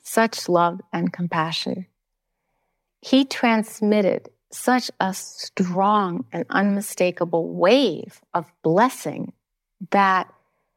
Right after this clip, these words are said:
we sat and wept, just, just tears of recognition of such unmistakable tenderness.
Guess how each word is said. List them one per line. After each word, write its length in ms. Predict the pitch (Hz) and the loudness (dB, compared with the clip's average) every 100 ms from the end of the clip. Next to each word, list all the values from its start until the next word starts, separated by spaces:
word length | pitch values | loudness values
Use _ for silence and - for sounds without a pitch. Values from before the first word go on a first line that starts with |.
| _ _ _ _ _ _ | _ _ _ _ _ _
we 160 | 202 254 | 2 2
sat 420 | - - 151 - - | 2 0 0 0 -4
and 240 | 156 151 | -6 0
wept, 540 | 160 208 - - - _ _ _ _ _ _ | 2 2 2 -10 -20 _ _ _ _ _ _
just, 320 | - 214 - _ _ _ _ _ _ 190 | 0 0 0 _ _ _ _ _ _ 0
just 260 | 214 - _ _ | 0 0 _ _
tears 560 | - - 233 226 220 214 | -18 0 2 4 2 0
of 220 | 185 180 | -2 0
recognition 840 | 175 - 170 165 165 - - - - | -2 -2 -2 0 -2 -4 -4 -4 -6
of 160 | 180 185 | -8 -8
such 440 | - 196 190 - _ _ _ _ _ _ | -4 -4 -4 -12 _ _ _ _ _ _
unmistakable 1000 | 214 226 233 208 190 - 190 185 180 175 | 2 2 2 2 -2 0 2 2 0 -2
tenderness. 800 | - 175 170 170 - 185 - - | -6 -2 0 0 -2 -6 -12 -20